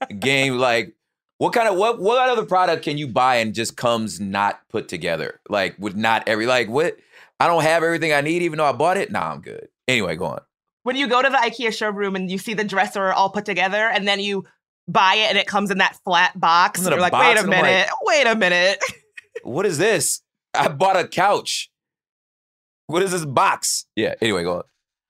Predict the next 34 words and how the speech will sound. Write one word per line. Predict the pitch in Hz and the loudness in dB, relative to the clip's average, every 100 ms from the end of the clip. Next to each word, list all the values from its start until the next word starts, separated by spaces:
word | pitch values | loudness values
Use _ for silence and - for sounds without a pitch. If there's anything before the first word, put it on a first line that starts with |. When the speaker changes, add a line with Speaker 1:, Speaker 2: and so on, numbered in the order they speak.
| _ _ _ _ _ _ _ _ | _ _ _ _ _ _ _ _
Speaker 2:
So | 285 247 247 | 0 2 0
Steve | 247 - 285 370 339 | -2 -6 -4 -4 -4
Bannon, | 202 190 175 170 165 - | -2 0 0 -2 -4 -6
he | - 302 | -6 -4
was | 370 269 | -4 -6
really | 269 | -6
brought | 208 208 | 0 2
on | 202 185 185 | 4 2 0
to | |
be | 185 175 175 170 | -6 -8 -6 -6
the | 160 185 | -8 -6
adult | 208 151 208 220 220 | -6 -2 0 0 -2
in | 190 | -4
the | 175 | -4
room | 170 160 156 160 175 | -4 -6 -6 -6 -4
in | 190 | -4
this | 180 175 | -4 -4
video | 160 202 190 175 | -4 -2 -2 -2
game | 139 151 | -2 -4
company, | 151 151 - - | -8 -14 -14 -8
right? | 160 160 | -4 -4
He | 185 | -4
was | 185 | -4
gonna | 226 | -2
be | 233 | -2
the | 233 | -2
money | 226 233 233 | 0 0 -2
man | 226 214 214 | -2 0 0
who | 208 | 0
was | 185 | -2
gonna | 185 175 170 - _ - | -2 -2 -2 -8 _ -2
get | 233 277 | 0 2
all | 269 | 0
this | 233 - | -2 -6